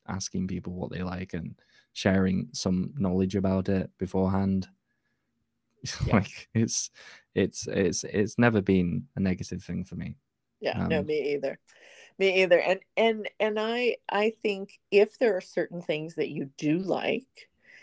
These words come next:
Speaker 2: um, being clear about that before you get intimate with the person that you're interested in is really important. And this
Speaker 1: Mm.
Speaker 2: may be T M I, but I'm just gonna say it,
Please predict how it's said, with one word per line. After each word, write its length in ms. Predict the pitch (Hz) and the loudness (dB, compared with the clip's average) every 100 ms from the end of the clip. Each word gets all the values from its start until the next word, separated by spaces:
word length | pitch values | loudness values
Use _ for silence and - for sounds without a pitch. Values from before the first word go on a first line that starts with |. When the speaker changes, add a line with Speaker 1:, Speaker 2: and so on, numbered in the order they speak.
| _ _ - | _ _ 4
Speaker 2:
um, 380 | 156 156 156 151 175 | 6 6 2 -6 -6
being 360 | 175 180 185 175 | -2 -2 -2 -6
clear 520 | - - 190 180 196 | -6 2 6 8 6
about 380 | - 147 151 147 | 4 4 4 4
that 180 | 156 143 | 0 0
before 300 | 147 - 180 | 0 2 2
you 140 | 285 | 2
get 180 | 208 151 | 2 0
intimate 520 | 135 147 - 143 143 - - | 0 -6 -6 -4 -4 -6 -12
with 420 | 160 156 147 147 _ _ - | 2 6 6 4 _ _ -4
the 140 | 160 | -2
person 420 | - 147 139 151 | 2 0 2 -2
that 140 | 139 - | -2 -2
you're 120 | 131 | -2
interested 680 | 135 143 143 131 - 143 139 | -4 -2 0 0 0 0 0
in 140 | - | -2
is 220 | - 170 | 0 0
really 220 | 160 165 156 | 4 4 4
important. 540 | 151 180 185 160 147 - - - - | 6 6 6 2 -10 -12 -18 -20 -2
And 140 | 226 180 | 4 6
this 160 | 208 | 8
Speaker 1:
Mm. 40 | 233 | 8
Speaker 2:
may 120 | 196 | 6
be 120 | 185 | 4
T 380 | - - 226 185 | -6 0 6 8
M 140 | 170 | 6
I, 400 | 165 165 165 170 170 | 4 -2 0 0 0
but 140 | 170 | 0
I'm 120 | 175 | -2
just 220 | 180 170 - | -6 -12 -10
gonna 160 | 160 | -10
say 400 | - - 214 185 | -8 0 0 2
it, 140 | 165 | 0